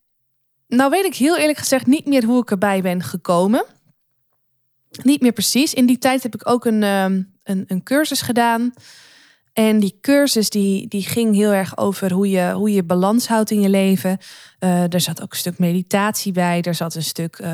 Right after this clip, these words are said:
journaling bij. Dus dat je gaat schrijven, van je af gaat schrijven zonder dat je je hoofd daarbij gebruikt.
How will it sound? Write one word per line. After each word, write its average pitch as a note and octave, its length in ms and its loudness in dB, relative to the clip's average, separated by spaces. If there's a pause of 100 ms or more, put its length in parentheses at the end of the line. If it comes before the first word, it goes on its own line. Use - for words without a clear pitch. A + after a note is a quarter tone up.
(100)
journaling F#3+ 760 0 (100)
bij. E3+ 340 -4
Dus E3+ 140 -6
dat E3 120 -12
je E3+ 160 -8 (500)
gaat - 240 -4
schrijven, G#3+ 560 -2
van G3+ 160 -4
je F#3+ 100 -4
af G#3+ 100 -6
gaat - 180 -8
schrijven G3 420 -2
zonder G3+ 200 -2
dat F#3+ 160 -4
je F#3 60 -8
je E3+ 80 0
hoofd G3+ 240 2
daarbij G3+ 240 0
gebruikt. F#3+ 560 -4